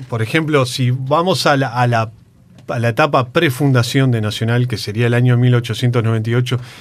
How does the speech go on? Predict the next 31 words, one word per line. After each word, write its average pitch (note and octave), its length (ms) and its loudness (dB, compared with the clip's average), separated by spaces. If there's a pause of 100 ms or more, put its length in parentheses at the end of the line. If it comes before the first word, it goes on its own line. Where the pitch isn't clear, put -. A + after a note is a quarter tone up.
(240)
y A#2+ 100 -2
vemos, C#3 420 2 (580)
este, B2 380 0
que, A#2 100 0
por G#2+ 160 -2
ejemplo, D#3 560 0
eh, A2+ 300 -6 (320)
ya F#3 500 0
el, B2 640 0
el A#2 260 -2
Montevideo, B2 840 2 (520)
y, G#2 260 -10
eh, G#2 340 -16
que A2+ 140 -2
es B2 160 -2
uno C#3+ 180 4
de B2+ 80 4
los A2 320 -2
que A2+ 160 -2
da B2+ 220 4
origen B2 400 2
a A2+ 60 0
Nacional A#2+ 360 2
junto A2+ 300 -2
con A2 160 -2
el A2+ 100 2
Uruguay C3 320 2
Athletic B2 360 -2
de G#2+ 140 -4
la G#2+ 80 -2
Unión, A2 380 0